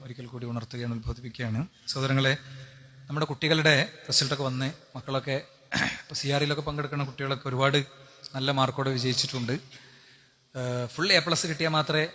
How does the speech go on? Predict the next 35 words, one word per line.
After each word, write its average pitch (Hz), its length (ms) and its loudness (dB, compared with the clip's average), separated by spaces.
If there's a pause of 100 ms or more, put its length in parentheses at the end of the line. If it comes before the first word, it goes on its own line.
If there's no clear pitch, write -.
(100)
നല്ല 139 180 2
മാർക്കാകുന്നില്ല. 135 800 0 (840)
എല്ലാവരും 135 380 4
ഫുൾ 143 200 -6
എ 139 60 0
പ്ലസിനെ 139 300 -4
കുറിച്ചാണ് 131 320 -4
പറയുക. 127 280 -4 (640)
ചില 131 140 -2
ആളുകൾക്ക് 151 480 0 (300)
ഒന്നോ 170 160 0
രണ്ടോ 165 240 2
മൂന്നോ 160 240 0
എ - 20 0
പ്ലസ് 156 240 -4
ഒക്കെ 156 100 -6
പോയിട്ടുണ്ടാകും, 147 580 0
അതുകൊണ്ട് 139 260 -2
അവരത് 139 260 -2
ഫുൾ 143 220 -6
കഴിഞ്ഞു 143 420 0 (100)
എന്നൊന്നും 139 360 0
പറഞ്ഞതിന് 143 380 2 (480)
അർത്ഥമല്ല. 147 460 0 (240)
ഏഹ്, 131 80 -6
ആ 135 200 -4
കുട്ടികളെ 139 320 -2
നമ്മൾ 139 340 0
ആ 139 60 0
നിലക്ക് 139 260 -4
തന്നെ 143 200 -4 (360)
പിന്തുണക്കുകയും 165 640 4
സപ്പോർട്ട് 156 380 -2
ചെയ്യുകയൊക്കെ 143 420 0 (340)
വേണം. 120 240 -2